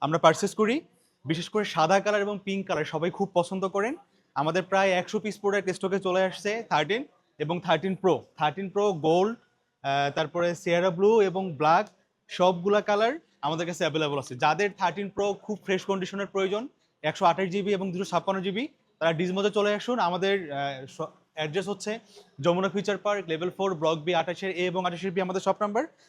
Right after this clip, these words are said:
এছাড়াও আমাদের প্রত্যেকটা প্রোডাক্ট অ্যাভেলেবল আছে। আমাদের এই স্টকগুলো কেবল আসছে, আগে ছিল না, আমরা দেখাতে পারি নাই। যাদের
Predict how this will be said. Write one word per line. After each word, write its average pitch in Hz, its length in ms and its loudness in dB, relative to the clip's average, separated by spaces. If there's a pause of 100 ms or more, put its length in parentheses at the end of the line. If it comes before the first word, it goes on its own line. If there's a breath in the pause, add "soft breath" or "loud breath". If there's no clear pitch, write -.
(180 soft breath)
এছাড়াও 202 380 2
আমাদের 196 280 0
প্রত্যেকটা 190 440 -2
প্রোডাক্ট 190 340 0
অ্যাভেলেবল 208 400 2
আছে। 214 300 2 (240)
আমাদের 175 320 -2
এই 185 140 4
স্টকগুলো 196 360 0
কেবল 165 300 2
আসছে, 120 280 -6 (120)
আগে 143 220 -4
ছিল 180 240 0
না, 208 120 0
আমরা 175 160 -2
দেখাতে 160 300 -4
পারি 190 160 -4
নাই। 277 160 -6 (600 soft breath)
যাদের 196 500 4